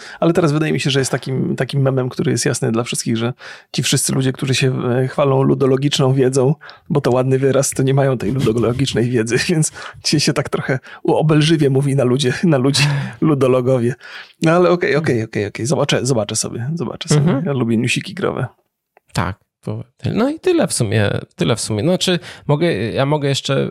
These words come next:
Speaker 2: przedtemacik zrobić, bo byłem na premierze Duny,
Speaker 1: Mhm.
Speaker 2: więc, e, pojechałem sobie do, do Warszawy. Wziąłem Kamila Kulę jako moją osobę towarzyszącą
Speaker 1: O,
Speaker 2: i
Speaker 1: nice.
Speaker 2: poszliśmy do,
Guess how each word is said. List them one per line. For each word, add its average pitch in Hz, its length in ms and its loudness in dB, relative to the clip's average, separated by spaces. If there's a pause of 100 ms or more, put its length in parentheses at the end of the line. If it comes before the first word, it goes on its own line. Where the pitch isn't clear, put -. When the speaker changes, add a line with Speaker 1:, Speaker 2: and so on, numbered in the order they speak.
(160)
Speaker 2:
przedtemacik 131 800 -2
zrobić, 131 380 -2
bo 127 140 -2
byłem 120 260 2
na 110 100 2
premierze 113 440 2
Duny, 95 380 0 (500)
Speaker 1:
Mhm. 113 160 0
Speaker 2:
więc, 98 400 2
e, 107 220 2
pojechałem 104 400 -2
sobie 110 320 -2
do, 104 480 -4
do 117 160 -6
Warszawy. 104 580 -2 (100)
Wziąłem 117 380 2
Kamila 120 360 -2
Kulę 92 360 0
jako 104 220 -4
moją 101 260 0
osobę 104 300 -2
towarzyszącą 147 840 0
Speaker 1:
O, 151 40 -2
Speaker 2:
i 147 220 -4
Speaker 1:
nice. - 160 -8
Speaker 2:
poszliśmy 131 580 0
do, 123 380 2